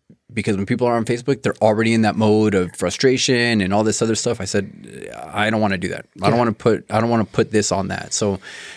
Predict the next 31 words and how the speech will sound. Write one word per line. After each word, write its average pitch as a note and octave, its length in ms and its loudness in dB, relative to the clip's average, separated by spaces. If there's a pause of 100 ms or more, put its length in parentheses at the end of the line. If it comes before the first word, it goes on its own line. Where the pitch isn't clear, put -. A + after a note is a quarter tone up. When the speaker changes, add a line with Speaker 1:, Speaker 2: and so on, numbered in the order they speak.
(120)
Speaker 1:
there A#2+ 140 6
are, B2 320 4
there A#2+ 240 4
is B2 160 6
another, C3 320 4
another A2 380 4
platform A#2 480 0
that G#2+ 140 2
I'm, G2+ 200 -4 (220)
um, G2 300 -6 (400)
debating, A2 500 2
and G2+ 140 2
I've F#2+ 100 -2
talked G#2 160 -2
to G#2 60 -4
Steve G#2 240 0
about G2+ 240 2
it, G2+ 120 0
of, F#2+ 300 -6
of G2 220 -6
doing, A2+ 320 4
and F#2+ 100 0
we F#2 60 -2
can G2 100 0
have G#2 200 0
an G2+ 240 4
online G#2+ 280 2
community G#2+ 420 2
where G2+ 160 0
we G2 120 -2
can, F#2+ 280 -2